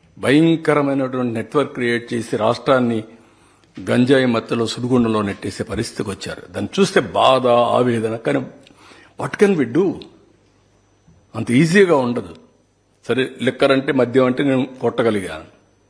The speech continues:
దాన్ని కూడా సమర్థించుకుంటారు బుద్ధి జ్ఞానం లేకపోతే.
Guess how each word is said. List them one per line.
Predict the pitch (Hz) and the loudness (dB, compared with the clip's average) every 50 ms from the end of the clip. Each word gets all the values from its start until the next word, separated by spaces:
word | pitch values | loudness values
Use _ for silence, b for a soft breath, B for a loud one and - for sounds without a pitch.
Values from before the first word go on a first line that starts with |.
| _ _ _ _ _ _ _ _ - - | _ _ _ _ _ _ _ _ -2 2
దాన్ని | 131 160 180 185 | 2 4 4 4
కూడా | 175 202 196 - | 4 2 2 2
సమర్థించుకుంటారు | - 156 156 151 139 135 127 113 - - 107 101 87 - 80 - _ _ _ _ _ _ _ _ _ _ _ - | 2 0 0 0 0 -2 -8 -8 -10 -16 -16 -16 -16 -18 -20 -20 _ _ _ _ _ _ _ _ _ _ _ -6
బుద్ధి | 110 123 120 117 107 131 135 117 | -6 -6 -6 -4 -2 -2 0 0
జ్ఞానం | 107 113 117 113 113 113 107 98 | -2 -4 -2 -2 -2 -4 -4 -6
లేకపోతే. | 98 - - - - - _ - - | -8 -10 -14 -20 -20 -20 _ -20 -20